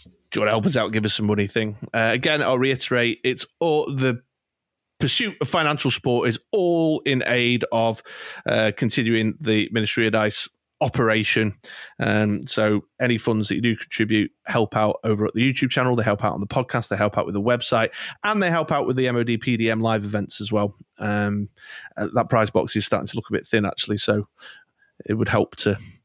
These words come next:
have a bit of money in the bank to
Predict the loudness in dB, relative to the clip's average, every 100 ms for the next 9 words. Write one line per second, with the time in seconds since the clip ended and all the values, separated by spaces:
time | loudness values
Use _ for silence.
0 | -20 -20 -14 -4 -2 0 -2 -2 -16 -8
1 | -2 2 2 2 -2 _ 0 2 0 -2
2 | -4 -2 0